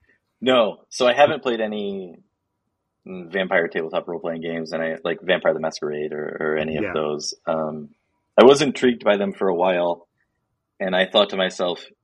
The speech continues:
Speaker 1: "I would need a really specific player set to
Speaker 2: Yeah.
Speaker 1: pull this off in a nice way." Some of the themes in vampire fiction are, you know, edgier than others, obviously.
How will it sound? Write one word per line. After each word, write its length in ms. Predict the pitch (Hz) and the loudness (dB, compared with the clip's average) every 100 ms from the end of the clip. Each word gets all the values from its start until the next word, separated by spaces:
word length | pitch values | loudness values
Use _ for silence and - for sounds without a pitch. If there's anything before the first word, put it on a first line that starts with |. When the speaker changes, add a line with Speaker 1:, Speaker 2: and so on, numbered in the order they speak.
| - | -2
Speaker 1:
"I 120 | 117 | 0
would 200 | 135 135 | 0 -2
need 180 | 117 113 | -2 -2
a 80 | 107 | 0
really 300 | 98 98 92 | 0 2 0
specific 600 | - 90 - 92 85 - | -2 -10 -8 -8 -8 -8
player 280 | - 78 80 | -6 -4 -6
set 260 | - 82 - _ _ _ _ - | -6 -8 -10 _ _ _ _ -10
to 100 | 92 | -10
Speaker 2:
Yeah. 100 | 82 | -6
Speaker 1:
pull 140 | 87 | -6
this 180 | 82 80 | -4 -2
off 240 | 85 85 - | 0 0 -2
in 120 | 90 | -8
a 40 | |
nice 320 | 82 82 87 | -4 -4 -4
way." 320 | 85 87 98 101 _ _ _ | -2 0 0 -4 _ _ _
Some 300 | - 127 139 | -8 -4 0
of 80 | 139 | 0
the 100 | 131 - | -2 -2
themes 480 | 113 117 123 120 113 | -2 0 0 -2 -2
in 340 | 113 117 104 | -4 -4 -4
vampire 800 | - 110 107 110 110 110 110 113 107 _ _ _ _ _ _ _ - | -2 -2 -2 -2 -2 0 -2 -4 -10 _ _ _ _ _ _ _ 0
fiction 540 | 143 135 135 123 117 | 0 2 -2 0 0
are, 400 | 101 98 92 - - _ _ _ _ _ _ - | 2 2 -2 -6 -12 _ _ _ _ _ _ -6
you 100 | 156 | 0
know, 340 | 87 92 - _ | 2 0 -6 _
edgier 340 | 92 92 95 90 | -4 0 0 2
than 120 | 92 | 2
others, 400 | 87 92 90 90 | 2 0 -2 -2
obviously. 800 | 95 90 90 90 - 92 90 90 | 0 0 0 -4 -4 -2 -2 -4